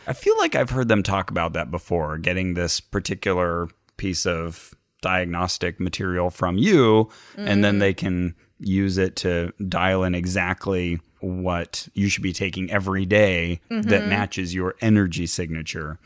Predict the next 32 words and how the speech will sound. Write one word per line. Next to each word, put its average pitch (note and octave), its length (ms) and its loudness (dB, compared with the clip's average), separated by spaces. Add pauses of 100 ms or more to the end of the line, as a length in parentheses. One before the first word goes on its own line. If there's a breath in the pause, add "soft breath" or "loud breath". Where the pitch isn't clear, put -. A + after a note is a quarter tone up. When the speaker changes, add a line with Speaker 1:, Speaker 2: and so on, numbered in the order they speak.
Speaker 1:
And G#2+ 100 0
she C3+ 200 2
had A2+ 280 4
a, F#2 280 0
a F#2+ 40 -2
list G#2 280 2
of F#2+ 180 2 (220 soft breath)
homeopathic G#2 760 2
recommendations F#2+ 960 0
that F#2 160 0 (320 soft breath)
I G2 80 2
guess A2 240 4
is G2 140 -2
kind G2 180 0
of F#2 80 -2
just F#2 220 -2
sort F#2 160 2
of E2+ 160 -4
a F#2 100 -4
basic F#2 560 0
kit - 280 0
that F#2 120 0
would F2+ 120 -2
work F2+ 260 -2
for - 200 -2
almost B2 400 4
everybody C#3+ 640 4
and G#2 140 -2
can A2+ 100 -4
be G2+ 120 0
Speaker 2:
Mm-hmm. G#2 120 -2
Speaker 1:
tweaked. A#2+ 320 0